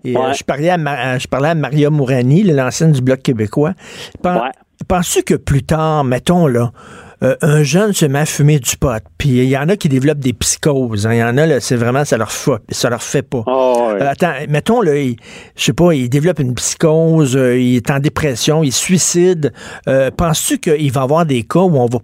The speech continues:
Speaker 1: poursuivre le gouvernement fédéral pour avoir légalisé un produit nocif? Penses-tu qu'on va voir ça? Maria Mourani, elle est convaincue qu'il va y avoir une poursuite dans ce genre-là, comme on a fait avec les cigarettiers.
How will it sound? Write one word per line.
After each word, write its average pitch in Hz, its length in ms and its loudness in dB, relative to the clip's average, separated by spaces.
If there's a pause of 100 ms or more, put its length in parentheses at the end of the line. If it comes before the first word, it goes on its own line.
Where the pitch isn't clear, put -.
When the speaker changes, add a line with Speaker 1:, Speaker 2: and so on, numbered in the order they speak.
(100)
Speaker 1:
poursuivre 190 840 -2 (320)
le 123 140 0
gouvernement 151 480 2
fédéral 147 640 0
pour - 180 -2
avoir 143 320 0
légalisé 160 840 0
un 127 100 -2
produit 143 460 0
nocif? 143 640 0 (300)
Penses-tu 175 320 0
qu'on 156 160 0
va 143 100 2
voir 127 300 -2
ça? - 160 -2 (280)
Maria 180 240 0
Mourani, 196 560 0
elle 147 140 2
est 131 200 -2
convaincue 165 600 2
qu'il 139 160 -2
va 123 60 2
y - 20 2
avoir 123 180 0
une 127 120 2
poursuite 131 340 -4
dans 117 160 0
ce 120 60 2
genre-là, 117 360 0
comme 240 220 0
on 214 80 2
a 185 60 0
fait 196 120 0
avec 165 200 -2
les 135 80 0
cigarettiers. 127 680 -2